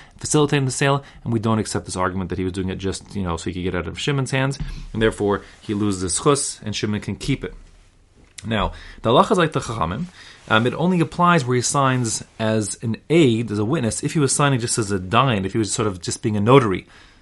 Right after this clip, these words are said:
giving a henpeck, certifying that the, the contract was like a halachically binding contract, meaning he's, he's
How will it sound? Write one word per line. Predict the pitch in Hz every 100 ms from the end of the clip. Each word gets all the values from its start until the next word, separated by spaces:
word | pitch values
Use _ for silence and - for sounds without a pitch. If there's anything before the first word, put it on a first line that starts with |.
| _
giving | 117 110
a | 98
henpeck, | 147 156 90 - -
certifying | - 139 127 - 113 98 92
that | 101
the, | - 101 95 - - - _ - - _ _ _ _ -
the | -
contract | - 135 127 127 107 - - _ _ 110
was | 113 104 90 - -
like | 98 90
a |
halachically | 101 107 - 110 98 90
binding | 107 107 95 87
contract, | 120 107 98 - - -
meaning | 110 95
he's, | 95 85
he's | - 98 85